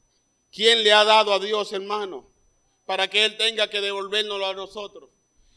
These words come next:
¿Quién fue que le entregó algo a Él? ¿Por qué nosotros tenemos que decir, "Señor,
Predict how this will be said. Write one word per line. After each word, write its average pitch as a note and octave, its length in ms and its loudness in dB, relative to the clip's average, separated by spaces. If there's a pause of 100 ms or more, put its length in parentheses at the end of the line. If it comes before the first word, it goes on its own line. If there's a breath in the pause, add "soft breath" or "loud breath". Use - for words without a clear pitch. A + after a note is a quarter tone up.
¿Quién A#3+ 320 4
fue B3 240 4
que A#3 140 2
le A3+ 80 4
entregó A3 500 4
algo A3 340 6
a G#3+ 120 6
Él? G#3+ 340 0 (520)
¿Por A#3+ 200 0
qué C4 160 6
nosotros C4 480 2
tenemos B3 360 -2
que B3 100 -2
decir, A#3 460 -2
"Señor, A#3+ 640 0